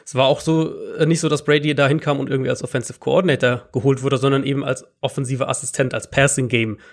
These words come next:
Coordinator. Der, der Offensive Coordinator ist geblieben und auch Playcaller geblieben. Und Brady kam eben als, äh, als, als Passing Game Coordinator. Und die Aufgabe von ihm war es im Prinzip eben L S U offensiv von diesem eher traditionelleren Team zu einem,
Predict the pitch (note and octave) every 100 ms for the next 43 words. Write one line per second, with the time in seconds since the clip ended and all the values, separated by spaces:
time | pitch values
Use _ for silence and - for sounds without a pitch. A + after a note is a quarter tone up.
0 | - _ C3+ A#2+ A2+ A2+ A2+ A2 A2+ A2+
1 | A#2+ - C3+ C3+ - B2+ C3+ C3 - C3+
2 | - A#2+ A2+ E3+ E3+ - - B2+ C#3+ E3+
3 | E3+ E3 C#3 D#3+ F#3 F#3 - - - -
4 | C3+ A#2+ C3 D3 - C3 C3 C3 B2+ A#2+
5 | - - - A#2+ A#2+ - B2+ B2 - B2+
6 | C3 A#2+ A2+ A2 G#2+ - A#2+ A2+ A#2 A2
7 | A2+ A2+ B2 D3+ - C#3+ C3 C3+ D3+ E3+
8 | E3 - - _ - A#2+ C#3+ D3 C#3+ -
9 | D3 C#3+ C3 C3 B2 A#2+ - D3 D#3+ D#3+
10 | - - _ _ _ _ _ C#3 C3 C#3+
11 | C#3 C3+ C#3 C#3+ C3 C3 C3+ C3 - B2
12 | - A2+ A#2+ D#3 D#3 C#3+ - D3 - C#3+
13 | C#3 C3 C3